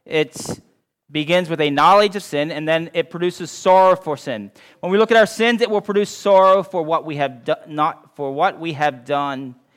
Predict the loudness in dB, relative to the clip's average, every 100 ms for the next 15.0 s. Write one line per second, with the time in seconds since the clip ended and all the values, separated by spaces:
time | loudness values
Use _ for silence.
0 | _ _ -2 2 2 0 0 2 2 0
1 | -4 -8 -6 -6 -8 -16 -10 -8 -8 -14
2 | _ _ _ _ _ _ _ _ _ _
3 | _ _ _ _ -2 2 2 2 -2 2
4 | 0 2 0 -2 -2 -2 0 -4 -6 -14
5 | -20 _ _ _ -8 -8 -6 -10 -10 -6
6 | -4 -4 -6 -12 -12 -14 -10 -8 -6 -8
7 | -8 -8 -8 -8 -8 -8 -6 -2 -2 -2
8 | -6 -14 -16 -16 -20 -20 -20 -20 _ _
9 | _ _ -12 -12 -12 -6 -2 0 -2 -4
10 | -10 -12 -12 -14 -14 -14 -14 -18 -18 -20
11 | _ _ _ _ -8 -6 -4 0 0 0
12 | 2 2 2 -4 -8 _ -4 -4 -4 -6
13 | -8 -8 -4 -2 -2 -4 -6 -12 -12 -14
14 | -14 -12 -10 -10 -14 -16 -14 -12 -14